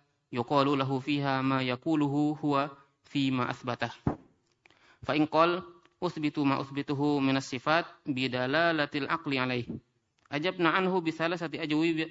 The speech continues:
أجوبة سبق ذكرها آخر الرد على الطائفة الأولى. الأصل الثاني أن يقال لمن يقر بذات الله تعالى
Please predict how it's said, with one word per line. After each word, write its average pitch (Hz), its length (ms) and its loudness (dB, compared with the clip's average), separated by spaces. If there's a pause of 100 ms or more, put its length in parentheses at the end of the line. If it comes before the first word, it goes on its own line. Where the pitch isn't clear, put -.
(100)
أجوبة 165 500 0 (460)
سبق 156 400 0
ذكرها 156 680 0
آخر 143 240 -2
الرد 139 320 0
على 135 260 0
الطائفة 143 520 -4
الأولى. 120 480 -2 (1600)
الأصل 165 300 -4
الثاني 127 600 0 (460)
أن 151 80 0
يقال 190 480 4
لمن 185 240 4
يقر 180 320 0
بذات 160 340 0
الله 156 220 0
تعالى 131 380 2